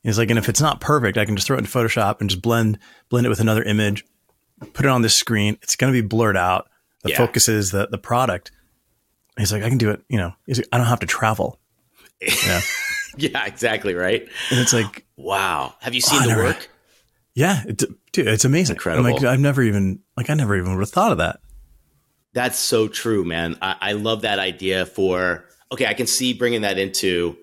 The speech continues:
Speaker 2: always needing to find that perfect setting for, let's say, a packaging
Speaker 1: Right.
Speaker 2: shoot or something. Or even, uh, I do a ton of mine three D. And so
Speaker 1: Mm-hmm.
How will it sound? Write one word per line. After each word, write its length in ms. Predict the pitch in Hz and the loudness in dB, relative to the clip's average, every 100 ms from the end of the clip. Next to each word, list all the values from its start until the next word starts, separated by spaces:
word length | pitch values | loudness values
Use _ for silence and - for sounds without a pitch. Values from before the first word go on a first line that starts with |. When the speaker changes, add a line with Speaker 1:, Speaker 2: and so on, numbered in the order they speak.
| _ _ _ | _ _ _
Speaker 2:
always 320 | 135 131 120 | -4 -2 -2
needing 220 | 113 98 | -2 -4
to 60 | 90 | -4
find 220 | 98 92 | -4 -4
that 140 | 82 - | -4 -8
perfect 380 | - 98 - - | -4 -4 -2 -2
setting 320 | 92 78 80 | -2 -4 -6
for, 200 | - 78 | -4 -2
let's 200 | 80 78 | 0 -2
say, 100 | 82 | -4
a 60 | 69 | -4
packaging 420 | 82 80 76 - | -6 -6 -6 -4
Speaker 1:
Right. 80 | - | -2
Speaker 2:
shoot 320 | - 80 67 | -2 -2 -4
or 80 | - | -8
something. 320 | 85 73 71 - - - - | -6 -6 -10 -10 -12 -6 -2
Or 180 | 120 107 | -2 -2
even, 480 | 156 165 110 98 92 - - _ _ | -2 0 -2 -4 -10 -20 -20 _ _
uh, 220 | 110 104 95 | -2 0 0
I 100 | 123 | -2
do 160 | 123 | 0
a 60 | 107 | -2
ton 220 | 110 113 | -2 -2
of 60 | 101 | -2
mine 460 | 98 92 92 82 - - _ _ - | -2 -2 -2 -6 -10 -20 _ _ -10
three 220 | 104 104 | -6 -2
D. 420 | 233 220 - - - | 0 -2 -4 -8 -10
And 180 | 101 | -4
so 200 | - - | 0 2
Speaker 1:
Mm-hmm. 200 | 107 101 | 2 0